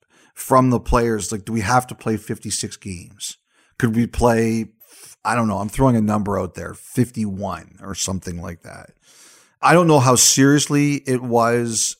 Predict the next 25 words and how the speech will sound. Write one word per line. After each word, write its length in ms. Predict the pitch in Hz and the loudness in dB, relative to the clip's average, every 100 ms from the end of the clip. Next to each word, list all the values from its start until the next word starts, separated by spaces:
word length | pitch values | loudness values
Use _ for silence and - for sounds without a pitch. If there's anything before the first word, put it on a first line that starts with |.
| - | -8
uh, 180 | 107 101 | -6 -6
discussed, 720 | 98 - 120 120 170 - - _ _ _ | 0 0 2 0 0 -2 -8 _ _ _
but 120 | 147 | 2
I 80 | 156 | 4
think 180 | 160 170 | 4 2
it 60 | 135 | 0
was 160 | 120 | -2
kind 260 | - 113 110 | -4 -4 -4
of 60 | |
thrown 320 | 95 117 107 95 | -6 -6 -4 -4
out 300 | 95 87 - | -8 -12 -16
there 320 | 82 - - | -14 -16 -8
just 220 | 120 110 | -6 -4
as 120 | 113 98 | -4 -6
an 140 | 101 | -10
option. 600 | 101 98 98 - - - _ _ - - _ _ | -6 -4 -4 -6 -8 -16 _ _ -20 -20 _ _
But 380 | 117 131 127 127 | 0 4 4 2
I 100 | 131 | -2
think 240 | 127 180 175 | 0 0 2
they 100 | 170 | 4
were 220 | 135 117 | 4 2
clearly 580 | - - 165 202 180 139 | -4 0 4 4 4 2
right 320 | 127 131 123 | 2 2 -2
to 100 | 113 | -2
say, 600 | - 131 117 98 95 | 0 0 0 -2 -8